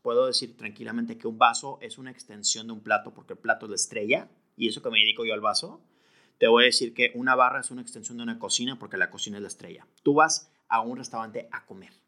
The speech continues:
Vas a tener una experiencia que gira alrededor de un mundo de, de sabores maravillosos, tangibles,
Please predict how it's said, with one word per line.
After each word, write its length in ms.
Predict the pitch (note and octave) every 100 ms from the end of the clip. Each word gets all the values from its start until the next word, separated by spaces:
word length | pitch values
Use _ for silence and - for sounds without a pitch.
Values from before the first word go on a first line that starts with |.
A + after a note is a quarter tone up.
| _ _ _ _
Vas 320 | B2 C3 -
a 80 | C3
tener 120 | A#2
una 80 | B2+
experiencia 400 | A#2 - B2 B2+
que 60 | -
gira 180 | - C#3
alrededor 300 | C#3+ C#3 C3
de 300 | C3 B2+ _ _
un 140 | B2+ C#3+
mundo 360 | D3+ D3+ D#3
de, 340 | D3 A#2 A2 _
de 380 | G#2+ G#2 - _ _ _ _ _
sabores 540 | - A2 B2 C3+ C#3 C3
maravillosos, 880 | G2 G2 A#2+ A#2 - D3+ D3+ - _ _ _
tangibles, 880 | - G#3+ - E3+ C#3+ D#3 F3 - _